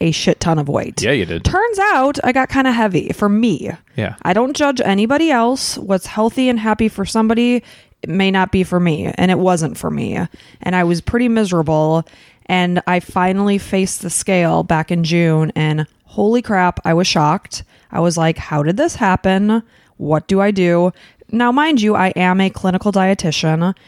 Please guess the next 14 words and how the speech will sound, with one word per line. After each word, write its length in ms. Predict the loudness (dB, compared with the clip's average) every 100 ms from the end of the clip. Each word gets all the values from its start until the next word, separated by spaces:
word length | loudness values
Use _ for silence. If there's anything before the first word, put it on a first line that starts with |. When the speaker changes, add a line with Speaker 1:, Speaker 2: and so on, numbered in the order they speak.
| _ _
Speaker 1:
but 120 | 0 2
I 120 | 2
work 280 | 2 0 0
more 200 | 0 2
with, 140 | 0
like, 140 | -4 -2
critically 380 | -4 -2 -2 0
ill 180 | 0 2
patients, 760 | 2 0 2 2 2 2 0
malnutrition, 840 | -2 0 -2 -4 -2 0 2 2 2
all 160 | 2
that 160 | 0 -2
good 180 | -4 -4
stuff. 460 | -4 -2 -4 -8